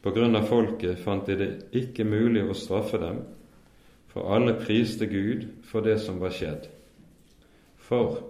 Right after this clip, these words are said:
mannen som dette helbredelsestegn var skjedd ved, var mer enn førti år gammel. Vi stanser der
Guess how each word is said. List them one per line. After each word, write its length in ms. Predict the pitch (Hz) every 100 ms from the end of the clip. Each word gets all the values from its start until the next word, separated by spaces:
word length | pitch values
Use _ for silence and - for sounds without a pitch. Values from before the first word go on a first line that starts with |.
| - - - - - - - 113
mannen 460 | 127 113 82 85
som 220 | 82 98 95
dette 300 | 107 - 110
helbredelsestegn 1120 | 104 95 113 117 85 82 - - - 90 92
var 160 | 95 95
skjedd 300 | 113 110 104
ved, 300 | 113 113 110 - - - - _ - _ _ _
var 320 | 101 110 110
mer 400 | 117 110 85 85 92
enn 140 | 92 -
førti 640 | - 120 - - 82 80 80 76 - -
år 240 | 92 78 73
gammel. 340 | 73 76 76 - - _ _ _ _ _ _ _ _ _ _ _ _ _ - - _ _ - - - - -
Vi 80 |
stanser 480 | 90 - 98 101 98
der 320 | 87 78 73